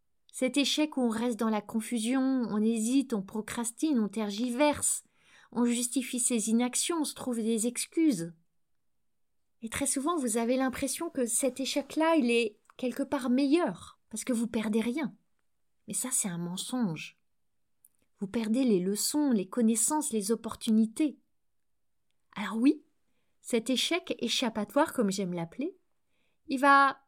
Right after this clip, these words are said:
pas susciter des émotions ultra désagréables comme la honte ou la culpabilité. Alors il paraît moins douloureux. Pourtant, si on regarde de plus près, il est terriblement cuisant.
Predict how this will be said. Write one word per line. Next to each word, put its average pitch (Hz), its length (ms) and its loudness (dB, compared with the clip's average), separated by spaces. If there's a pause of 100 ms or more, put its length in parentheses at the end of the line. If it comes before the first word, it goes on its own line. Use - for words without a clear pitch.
(200)
pas 440 160 -8
susciter 302 540 -2
des 220 240 0
émotions 220 500 2
ultra 262 380 -4
désagréables 208 640 -2
comme 185 180 -4
la 170 220 -4
honte 233 320 0
ou - 20 -2
la 185 140 -6
culpabilité. 175 800 -8 (420)
Alors 302 280 0
il 254 120 0
paraît 240 260 0
moins 233 260 4
douloureux. 220 500 0 (1080)
Pourtant, - 300 -8
si 269 140 -4
on 196 60 -2
regarde 233 280 -2
de 202 80 0
plus 202 200 -8
près, - 360 -12 (420)
il 202 100 -6
est 196 120 -6
terriblement 190 640 -6
cuisant. 165 460 -12